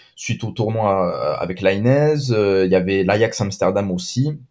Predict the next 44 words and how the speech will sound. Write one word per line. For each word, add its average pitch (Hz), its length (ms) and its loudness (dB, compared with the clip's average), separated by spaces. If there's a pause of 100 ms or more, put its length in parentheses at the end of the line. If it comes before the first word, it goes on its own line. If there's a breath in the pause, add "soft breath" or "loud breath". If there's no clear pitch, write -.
(180)
Bon, 98 140 -4
finalement, 110 380 -2
c'est 101 160 -2
le 92 80 0
Betis 101 420 -4
qui - 80 0
a 80 60 2
raflé 90 240 -2
la 165 100 4
mise, 135 260 0
mais 101 140 0
voilà, 113 400 6
euh, 98 160 6 (580 loud breath)
si 160 560 -6
un 131 120 4
transfert 139 560 2
ne 120 100 6
se 117 140 -4
fait 110 120 0
pas 131 220 -2
immédiatement, 123 960 4
euh, 95 160 2 (240)
euh, 101 260 -4
juste 117 200 -6
après 117 240 -2
le, 101 280 -2 (140)
le 101 360 -4
tournoi 117 220 2
Maurice 113 240 2
Rivello, 117 560 2
il 104 160 -8
peut 139 260 2
être, 117 300 -2
en 110 140 -2
tout 117 80 -12
cas, 135 100 0
le 120 140 6
tournoi 131 240 4
peut 131 100 4
être 123 140 2
en 117 40 4
tout - 120 -4
cas 147 140 2
le, 113 260 4